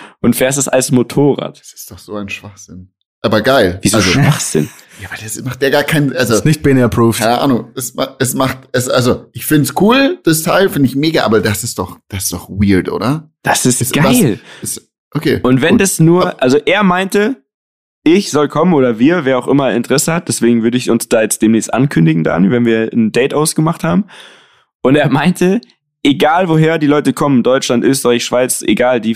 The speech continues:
Speaker 1: die fliegen manchmal nach München, kommen dann dahin oder nehmen wirklich, äh, krasse Strecken auf sich, um dieses Ding zu testen. Und er meinte,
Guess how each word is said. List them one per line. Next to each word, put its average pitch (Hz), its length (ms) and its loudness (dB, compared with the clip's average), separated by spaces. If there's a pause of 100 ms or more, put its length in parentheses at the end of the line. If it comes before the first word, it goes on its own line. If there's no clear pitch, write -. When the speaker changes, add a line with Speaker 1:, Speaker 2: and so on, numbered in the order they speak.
Speaker 1:
die 113 140 0
fliegen 147 340 2
manchmal 127 320 -2
nach 120 120 -2
München, 127 360 0
kommen 127 220 0
dann 117 120 0
dahin 117 360 0
oder 113 280 0 (300)
nehmen 143 320 4
wirklich, 170 520 0 (380)
äh, 139 280 2
krasse - 380 -2
Strecken 143 340 -2
auf 101 220 0
sich, 120 240 -2
um 135 160 2
dieses 123 220 0
Ding 135 180 0
zu 107 100 -2
testen. 127 380 -2
Und 98 100 2
er 98 80 2
meinte, 117 440 -2